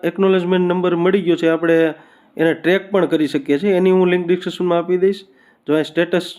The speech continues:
તમે લિંક પર ક્લિક કરશો એટલે અહીં જો ન્યૂ પાન સિલેક્ટ કરી લેવાનું છે ચેન્જ રિક્વેસ્ટ ઉપર. ત્યારબાદ જે એક્નોલેજમેન્ટ નંબર નાખશો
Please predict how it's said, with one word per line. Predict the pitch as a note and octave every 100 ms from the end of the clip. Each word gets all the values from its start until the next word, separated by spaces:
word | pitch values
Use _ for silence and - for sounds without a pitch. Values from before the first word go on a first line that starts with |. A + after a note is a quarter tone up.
| -
તમે | E3+ E3+ E3+ E3+ E3 E3 _ _ _ _ _ _ -
લિંક | C#3 F3
પર | F#3 F3
ક્લિક | F#3+ F3+
કરશો | G3 F#3 F3
એટલે | E3 D#3+
અહીં | D#3
જો | D#3+
ન્યૂ | D#3 E3+
પાન | F3 E3+
સિલેક્ટ | E3 E3 E3+ E3+
કરી | F3
લેવાનું | F3+ F3+ F3+ E3+
છે | F#3+ G3 - _ _ _ _ _ _
ચેન્જ | D3+ E3 C3+
રિક્વેસ્ટ | C#3 D3 D#3+ -
ઉપર. | C3+ G3+ C4+ _ _ _ _ _
ત્યારબાદ | C#3+ E3 F3
જે | F3
એક્નોલેજમેન્ટ | F3 G3+ G3+ G3 F3+ F#3+ F#3+
નંબર | F#3+ F#3+
નાખશો | F#3+ G3+ - D3+ B2+